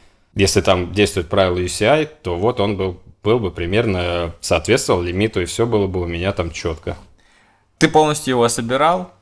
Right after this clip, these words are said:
Speaker 2: Расскажи, пожалуйста, как ты подбирал компоненты и как ты подгонял, э, велосипед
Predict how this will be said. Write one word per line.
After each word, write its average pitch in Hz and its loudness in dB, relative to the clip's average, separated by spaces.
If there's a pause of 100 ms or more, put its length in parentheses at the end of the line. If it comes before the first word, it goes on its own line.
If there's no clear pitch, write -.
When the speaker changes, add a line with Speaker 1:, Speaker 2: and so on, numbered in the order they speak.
(140)
Speaker 2:
Расскажи, 127 0
пожалуйста, 117 -2 (140)
как 139 0
ты 127 0
подбирал 117 0
компоненты 120 -4
и 107 -4
как 135 0
ты 127 -2
подгонял, 113 2
э, 104 0
велосипед 110 -2